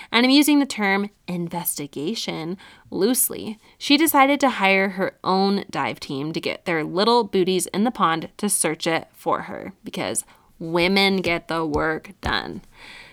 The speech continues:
So, on January first, nineteen eighty-six, Kevin Gordon,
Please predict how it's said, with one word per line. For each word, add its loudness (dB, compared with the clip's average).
So, 2
on 4
January 6
first, -2
nineteen -2
eighty-six, -4
Kevin 0
Gordon, -4